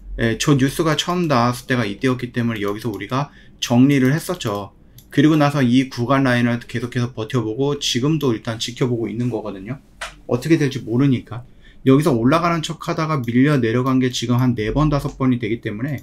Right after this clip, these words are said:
여기서도 일단은 분위기상으로는 차트만 먹고 본다 그러면 나쁘진 않지만 여전히 뭐예요? 저항받는 이 안에 있기 때문에 언제든지 저항받고 이렇게 무너질 수 있으니까 굳이 우리가 먼저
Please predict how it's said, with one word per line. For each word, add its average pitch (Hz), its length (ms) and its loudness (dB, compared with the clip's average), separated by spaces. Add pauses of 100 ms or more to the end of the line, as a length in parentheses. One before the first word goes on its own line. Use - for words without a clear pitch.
(420)
여기서도 160 500 4
일단은 131 580 2
분위기상으로는 135 880 0
차트만 175 600 -4
먹고 120 320 -4
본다 120 240 -2
그러면 117 320 -4
나쁘진 127 420 -4
않지만 104 560 -8 (500)
여전히 131 380 2
뭐예요? 113 480 -2 (220)
저항받는 147 760 2
이 143 300 2
안에 117 400 -2
있기 131 240 -4
때문에 123 500 -4 (300)
언제든지 156 540 2
저항받고 127 520 0
이렇게 113 220 -2
무너질 120 400 2
수 - 120 -8
있으니까 117 560 -4
굳이 139 220 0
우리가 123 400 2
먼저 135 420 -6